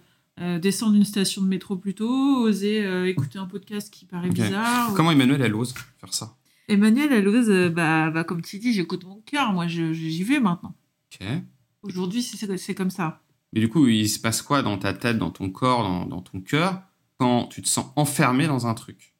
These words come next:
Speaker 2: Comment tu fais pour en sortir, toi ?
Speaker 1: Alors
Speaker 2: Si on devait être toi, si on devait penser comme toi, ressentir comme toi,
Speaker 1: Ouais.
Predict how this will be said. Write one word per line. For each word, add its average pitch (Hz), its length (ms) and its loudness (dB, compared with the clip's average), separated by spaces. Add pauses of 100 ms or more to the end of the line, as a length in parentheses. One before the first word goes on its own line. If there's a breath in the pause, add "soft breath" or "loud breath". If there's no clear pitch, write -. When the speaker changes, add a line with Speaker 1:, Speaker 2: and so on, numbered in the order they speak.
(100)
Speaker 2:
Comment 139 240 4
tu 123 140 -4
fais 147 200 -2
pour 123 200 -6
en 120 300 -4
sortir, - 500 -10 (360)
toi ? - 240 -8 (260)
Speaker 1:
Alors 160 160 -10
Speaker 2:
Si 165 100 2
on 156 100 8
devait 143 160 4
être - 180 0
toi, 131 340 -2
si - 120 -12
on 131 60 4
devait 139 140 4
penser 151 360 0
comme 123 180 2
toi, 147 140 0
ressentir 135 580 -2
comme 113 180 -6
toi, 139 380 -4
Speaker 1:
Ouais. 202 160 -4